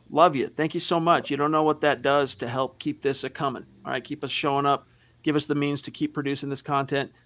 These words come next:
seven nights a week. Plus, we got the morning show going now, three ni-, uh, three days a week. So just, dude, seriously, love you, bro. He says, "What's up, my guys? Go Dogs, go Braves, and yes, go Broncos, even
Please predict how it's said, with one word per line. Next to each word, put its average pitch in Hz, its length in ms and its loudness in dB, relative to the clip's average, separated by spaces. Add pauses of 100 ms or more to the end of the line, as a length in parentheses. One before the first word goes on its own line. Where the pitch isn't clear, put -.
(140)
seven 170 520 6
nights 156 300 4
a 143 60 2
week. 139 420 -2
Plus, - 600 4 (460)
we 147 80 -4
got 139 160 0
the 143 60 -2
morning 139 300 2
show 143 220 0
going 135 360 0
now, 127 300 -2 (600)
three 151 180 2
ni-, 131 140 4 (100)
uh, 131 140 6
three 165 240 0
days 123 240 0
a - 40 -12
week. 110 260 -10
So 120 340 0 (460)
just, 202 240 4
dude, 202 160 -2
seriously, 156 400 2
love 151 240 4
you, 147 80 2
bro. 143 220 6
He 143 80 2
says, 131 220 -2
"What's 175 200 0
up, 156 100 2
my 151 120 4
guys? 143 400 6 (480)
Go 170 200 8
Dogs, 214 520 8
go 139 220 4
Braves, 135 400 2
and 180 160 2
yes, 143 360 2 (100)
go 127 200 0
Broncos, 165 720 2
even 170 460 -2